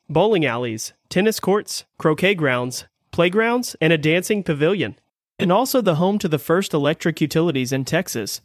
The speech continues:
Germans brought along their distinctive architecture, food, and customs,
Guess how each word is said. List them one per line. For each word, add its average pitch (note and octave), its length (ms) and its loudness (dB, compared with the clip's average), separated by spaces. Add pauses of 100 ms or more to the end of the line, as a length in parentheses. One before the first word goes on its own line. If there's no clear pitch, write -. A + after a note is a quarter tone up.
(120)
Germans G3+ 380 2
brought E3+ 220 2
along D#3+ 300 2
their C#3+ 120 0
distinctive E3+ 580 -2
architecture, C3+ 760 -4 (180)
food, A#3 520 0
and D3+ 140 0
customs, C3+ 600 -2